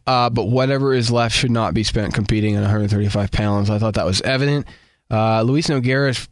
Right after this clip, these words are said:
you know, he's a good size one thirty-fiver, uh, and he was able to bully Alexis Villa a little bit. I, I, I, it was an interesting fight. I, I saw why the judges gave it to, to, to Nogueira twenty-nine twenty-eight across the board, and, and because of that, it's a disappointing,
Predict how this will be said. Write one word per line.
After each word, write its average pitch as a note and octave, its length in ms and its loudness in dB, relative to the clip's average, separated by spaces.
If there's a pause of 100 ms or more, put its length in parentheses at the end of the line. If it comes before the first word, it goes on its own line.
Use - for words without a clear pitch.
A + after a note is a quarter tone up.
(160)
you F#3 80 2
know, D3 160 2
he's D#3+ 180 2
a D#3+ 40 2
good E3 240 0
size D3 400 2
one C#3 160 2
thirty-fiver, B2+ 720 0 (840)
uh, A#2+ 580 2
and C#3 160 0
he D#3+ 60 2
was D3+ 140 2
able F3 220 2
to F3 100 0
bully F#3+ 300 2
Alexis A2+ 440 0
Villa G#2+ 340 2
a - 20 2
little A2 180 2
bit. A2+ 180 0
I, A2 320 -2 (240)
I, C3+ 140 -4
I, - 60 -4 (220)
it E3 80 0
was F#3 140 2
an G#3 100 2
interesting A#3 420 0
fight. F#3+ 360 0
I, C#3 320 2
I C#3+ 60 2
saw F3+ 280 2
why D3+ 360 2
the C#3 80 2
judges C#3 360 2
gave B2+ 260 2
it B2+ 140 0
to, A2 220 0 (380)
to, B2 260 0
to - 120 -2
Nogueira A#2+ 540 0
twenty-nine A#2+ 540 0
twenty-eight A2 480 0
across A#2+ 460 0
the A2+ 100 -2
board, B2 440 2
and, B2 160 0
and D3 380 0
because E3+ 340 0
of C#3 100 0
that, B2 200 2
it's C3 100 -2
a A#2+ 60 0
disappointing, A2+ 640 0